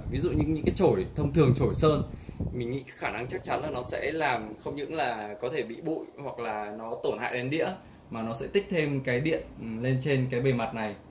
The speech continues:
Nhưng đây không, chúng ta có thể rất an toàn với bề mặt đĩa của chúng ta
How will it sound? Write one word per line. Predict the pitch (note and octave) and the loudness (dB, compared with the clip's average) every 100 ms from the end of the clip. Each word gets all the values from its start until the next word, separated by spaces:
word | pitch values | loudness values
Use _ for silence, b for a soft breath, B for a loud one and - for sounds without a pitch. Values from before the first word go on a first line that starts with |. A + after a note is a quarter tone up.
| - | -6
Nhưng | C3+ C#3 | -2 4
đây | C#3+ C3+ D3+ | 4 4 2
không, | C#3+ C3 | -2 -2
chúng | C3+ B2+ | -4 0
ta | C#3+ | 0
có | C3+ D#3+ | 0 0
thể | A#2+ F#2+ B B D3+ | 0 0 B B -2
rất | G3+ | 2
an | D#3+ D#3 | 4 4
toàn | C#3+ B2+ A2+ | 6 6 4
với | B2 | 2
bề | C3+ | 2
mặt | B2 A#2 | 4 2
đĩa | C3+ | 2
của | - | 0
chúng | C3+ | 0
ta | C3 C3+ | 2 2